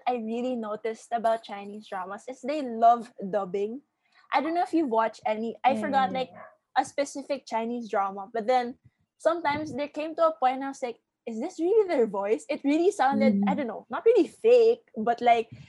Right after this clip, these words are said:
Speaker 1: it sounded unauthentic for me because they really,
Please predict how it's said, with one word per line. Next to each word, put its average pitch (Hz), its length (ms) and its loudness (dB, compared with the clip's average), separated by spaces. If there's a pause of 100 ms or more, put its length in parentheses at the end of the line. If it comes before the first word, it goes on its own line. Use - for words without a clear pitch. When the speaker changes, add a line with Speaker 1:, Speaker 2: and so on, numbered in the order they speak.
(140)
Speaker 1:
it - 160 -4
sounded 269 480 0 (220)
unauthentic 220 880 -4 (240)
for 254 160 -2
me 226 320 -2 (420)
because 254 320 -2
they 277 160 -2
really, 277 640 -4